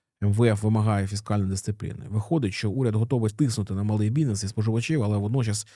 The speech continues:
продовжує популістські програми, які швидше шкодять економіці, ніж допомагають.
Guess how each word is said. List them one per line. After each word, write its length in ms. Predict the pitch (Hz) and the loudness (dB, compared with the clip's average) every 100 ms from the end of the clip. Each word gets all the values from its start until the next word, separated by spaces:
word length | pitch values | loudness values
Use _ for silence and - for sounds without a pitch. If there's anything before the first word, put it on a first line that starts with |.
| - _ | -20 _
продовжує 380 | - 123 143 117 | -2 2 4 4
популістські 460 | 107 104 110 107 107 | 0 2 2 2 -2
програми, 520 | 110 107 127 113 98 | 0 4 4 4 0
які 180 | 95 98 | -2 -4
швидше 440 | - 123 107 87 | -2 -2 -2 -4
шкодять 340 | 92 - 107 107 | -4 -2 0 2
економіці, 500 | 127 151 120 92 92 | 2 2 2 0 -4
ніж 160 | 92 | -2
допомагають. 600 | 107 110 113 98 62 - | 0 0 0 -2 -6 -12